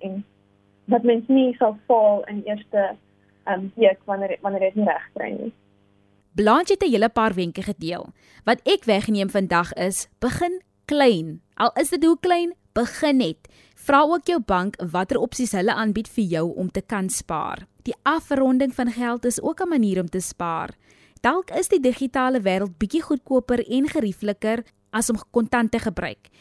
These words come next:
Speaker 2: En probeer begroot en streng daarby te bly, sodat jy kan spaar.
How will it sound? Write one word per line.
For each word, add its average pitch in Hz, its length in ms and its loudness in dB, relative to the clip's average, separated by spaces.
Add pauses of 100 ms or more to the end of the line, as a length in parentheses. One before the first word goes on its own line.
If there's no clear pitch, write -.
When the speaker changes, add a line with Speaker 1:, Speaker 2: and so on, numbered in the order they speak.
(280)
Speaker 2:
En 359 200 0
probeer 240 440 4
begroot 247 540 0 (200)
en 202 160 -2
streng 233 400 2
daarby 175 420 -2
te 185 100 -4
bly, - 420 -8
sodat 370 440 0
jy 180 140 0
kan 233 260 -4
spaar. - 800 -2